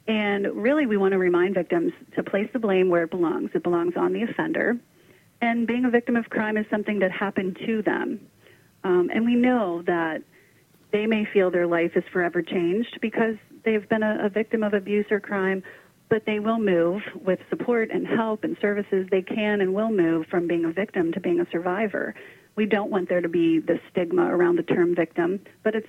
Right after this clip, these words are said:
very true. At some point in their healing process, victims will say, "Okay, I'm, I'm, I'm a survivor, and I can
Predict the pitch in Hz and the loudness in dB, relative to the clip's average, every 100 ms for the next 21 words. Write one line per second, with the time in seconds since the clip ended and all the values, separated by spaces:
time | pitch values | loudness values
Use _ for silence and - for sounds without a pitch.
0 | 202 208 233 226 208 180 170 180 - - | -2 0 0 -2 0 2 2 0 -6 -20
1 | _ _ _ - 196 - 226 240 - 180 | _ _ _ -6 -6 -2 -4 -4 -4 -2
2 | 170 185 170 170 196 175 170 165 175 180 | 0 2 2 2 2 2 0 -2 0 -2
3 | 185 190 - 185 - 175 - 247 202 175 | -2 -6 0 -2 0 -4 -4 -2 0 0
4 | 170 - 202 190 170 175 175 180 190 220 | -2 -4 -4 0 0 0 0 -2 -2 -4
5 | - 226 208 196 165 165 170 170 185 | -2 -2 0 -2 -2 0 0 -2 -4